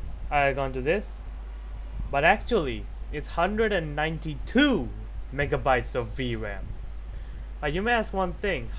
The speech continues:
how is this possible? You had hundred and twenty-eight megabyte earlier, right? Wait, oops. Okay, we're here now. Just look at this.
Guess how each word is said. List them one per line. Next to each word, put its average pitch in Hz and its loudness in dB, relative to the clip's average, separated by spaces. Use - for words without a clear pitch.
how 202 6
is 240 0
this 226 -2
possible? 135 -2
You 165 0
had 175 4
hundred 170 -2
and 165 -2
twenty-eight 170 0
megabyte 127 -2
earlier, 110 -4
right? 156 -2
Wait, 120 -2
oops. 139 -6
Okay, 143 0
we're 139 -2
here 143 2
now. 123 -2
Just 190 0
look 220 4
at 170 6
this. - -6